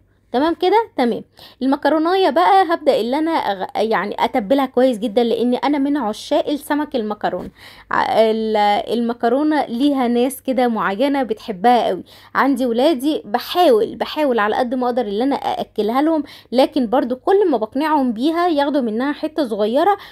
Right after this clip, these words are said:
ولا برضو مش مقتنعين بيها، مع انها، آه، طعمها حلو قوي، انا بحبها جدا. اكتبي لي تحت في الكومنتات انت كمان بتحبي السمك المكرونه كده ولا مالكيش فيه يا اختي؟ تبلت كمان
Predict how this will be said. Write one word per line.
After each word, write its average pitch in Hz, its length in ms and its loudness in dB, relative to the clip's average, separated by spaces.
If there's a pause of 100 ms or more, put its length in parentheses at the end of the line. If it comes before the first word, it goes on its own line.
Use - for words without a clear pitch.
(160)
ولا 233 360 4
برضو 214 320 0
مش 269 280 -4
مقتنعين 262 640 -2
بيها، 214 300 -2
مع 185 220 -6
انها، 294 380 -2 (400)
آه، 220 160 6
طعمها 254 460 0
حلو 302 380 0
قوي، 294 280 2
انا 294 200 0
بحبها 269 440 -4
جدا. 247 360 -2
اكتبي 262 280 -2
لي 302 80 -2
تحت 302 260 -2
في - 80 -8
الكومنتات 240 600 -2 (340)
انت 311 200 0
كمان 285 300 0
بتحبي 285 360 -4
السمك 302 400 -2
المكرونه 240 540 0
كده 285 320 0
ولا 220 220 2
مالكيش 208 380 -6
فيه 247 200 -4
يا - 120 0
اختي؟ - 340 -12 (680)
تبلت 285 420 0
كمان 349 560 2